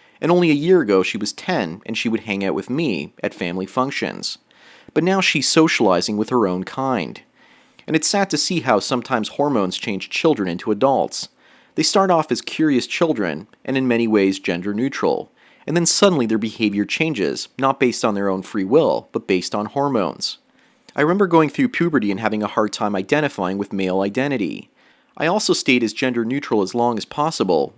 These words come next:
and didn't really start considering myself fully male until I started high school.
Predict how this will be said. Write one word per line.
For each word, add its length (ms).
and 100
didn't 220
really 180
start 300
considering 500
myself 460
fully 300
male 400
until 260
I 60
started 380
high 180
school. 500